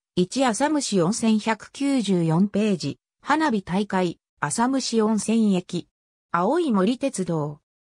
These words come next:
二千二十一年四月十一日閲覧。浅虫温泉駅。青い森鉄道。二千二十一年四月十一日閲覧。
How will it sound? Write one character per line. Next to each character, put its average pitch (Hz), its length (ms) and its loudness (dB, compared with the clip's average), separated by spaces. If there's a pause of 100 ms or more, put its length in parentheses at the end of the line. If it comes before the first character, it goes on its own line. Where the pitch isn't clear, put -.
(180)
二 180 140 2
千 320 340 0
二 311 100 -2
十 262 220 0
一 185 320 -2
年 220 220 2
四 185 140 -4
月 240 260 0
十 220 240 0
一 247 240 -2
日 214 340 0
閲 180 240 -2
覧。 175 220 0 (400)
浅 285 320 0
虫 277 260 0
温 233 140 4
泉 226 420 0
駅。 196 320 -2 (460)
青 190 260 0
い 330 140 0
森 208 260 2
鉄 269 280 -4
道。 151 340 -4 (480)
二 180 120 2
千 320 320 0
二 320 100 -2
十 262 220 0
一 185 320 -2
年 226 200 2
四 175 140 -4
月 233 300 -2
十 226 240 0
一 240 240 -2
日 214 340 0
閲 175 220 -2
覧。 175 240 0